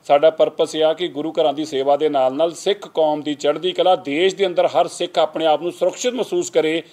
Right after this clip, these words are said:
ਇਹਦੀ ਜ਼ਿੰਮੇਵਾਰੀ ਬਹੁਤ ਵੱਡੀ ਦਿੱਲੀ ਸਿੱਖ ਗੁਰਦੁਆਰਾ ਮੈਨੇਜਮੈਂਟ ਕਮੇਟੀ ਕੋਲ ਆ,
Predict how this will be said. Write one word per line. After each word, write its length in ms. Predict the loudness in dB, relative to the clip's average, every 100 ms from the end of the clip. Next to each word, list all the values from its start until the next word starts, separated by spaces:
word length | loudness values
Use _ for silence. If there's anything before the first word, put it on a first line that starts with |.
| -20 _ 0
ਇਹਦੀ 200 | 2 0
ਜ਼ਿੰਮੇਵਾਰੀ 540 | -2 0 4 6 4
ਬਹੁਤ 380 | 4 8 8 6
ਵੱਡੀ 200 | -2 -2
ਦਿੱਲੀ 220 | -4 -6
ਸਿੱਖ 180 | -4 -2
ਗੁਰਦੁਆਰਾ 300 | -2 -2 -4
ਮੈਨੇਜਮੈਂਟ 340 | -4 -8 -12
ਕਮੇਟੀ 300 | -10 -10 -10
ਕੋਲ 200 | -4 0
ਆ, 160 | 0